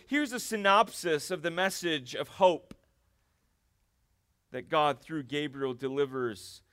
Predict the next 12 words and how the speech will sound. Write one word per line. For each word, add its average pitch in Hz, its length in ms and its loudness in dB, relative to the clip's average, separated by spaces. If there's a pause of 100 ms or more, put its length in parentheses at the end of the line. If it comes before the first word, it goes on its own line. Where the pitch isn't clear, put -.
(1000)
to 120 80 -16
Daniel. 110 540 -4 (1600)
The 131 100 -8
period 185 380 0
of 127 100 -4
time 170 380 0
Gabriel 160 520 0
refers 165 540 -4
to 156 180 -4
as 127 120 -2
seventy 175 520 0
weeks 160 640 -6